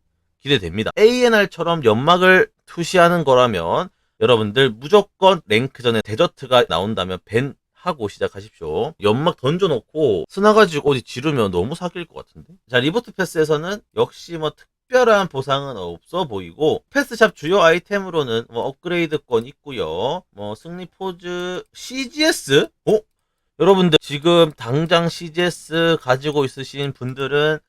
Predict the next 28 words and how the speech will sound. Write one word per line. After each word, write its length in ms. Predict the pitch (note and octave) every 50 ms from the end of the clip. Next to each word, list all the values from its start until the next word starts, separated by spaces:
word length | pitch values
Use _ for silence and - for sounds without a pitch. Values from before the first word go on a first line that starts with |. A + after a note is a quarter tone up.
| _ _ _ _ _ _
플리마켓에 800 | - D3+ D3 D#3 D#3 D3+ D3 - C#3 B2 C3 B2+ B2+ C3 B2+ B2+
판매하기 800 | _ - C#3+ C#3+ D3 D3+ D3 C#3 C3 B2 A2+ A#2+ A#2+ A#2+ A#2 -
빨리 240 | - A2+ C3+ C3 A#2+
하십시오. 800 | A2+ G#2 _ G#2+ _ _ G#2+ G2+ F2+ E2+ F#2+ A#2+ C#3 D3 D3 - _ _ -
이렇게 500 | G#3 A#3 B3 B3 A#3+ _ _ - F#3 E3
풀리고 540 | - _ - G3+ G#3 G#3 G#3+ G#3 F3+ E3
나면 580 | C3+ A#2 G#2+ A#2+ C3+ C#3 C3+ B2 A2 F#2+ E2 - - _ _ _
좀 160 | - C3 B2+
가격이 420 | - - G#2+ A2+ C#3+ C#3+ B2 A2+
대폭락을 720 | _ - G#2 - _ _ - F3 F#3+ G3 G3+ F#3+ - -
하기 140 | A#2 A2 A2
때문에 640 | - - G#2 G2 F#2+ G2 A2+ C3+ C#3 A2 F#2+ E2 - _
좀 120 | - F2
아쉽다. 340 | G2 G2 - _ _ _ - - - - _ _
당연히 300 | - G#2 B2+ F3 G#3 G#3
씨지에스는 680 | F#3 - F#3+ E3 F3+ G3 F3+ - - G3+ F#3 G#3 G#3+ - -
인페르노 520 | - F3 F#3+ F#3 - G3 G3 F#3 F3+ E3+ D3
리부트 300 | B2+ A#2 A#2+ D3 - _
패스 220 | - F3 F3 - D3 -
구매 320 | _ - D#3 F#3 G3+ G3
시 360 | E3 - - A#2+ A2 A#2 - _ _ _ _ -
구입하실 320 | C3+ C3 A#2 B2 A2 G2+
수 100 | _ _
있다고 280 | _ - F#2+ F2 F#2 G2
하니까 420 | A#2+ C3 C#3 _ - F2+ D2+ E2 -
육십 260 | D3+ D#3 - - A3
레벨을 260 | G#3 F#3+ F3 E3+ D#3+ D3+
찍고 520 | - - A#3 - - - F#3 F#3+ F3+ -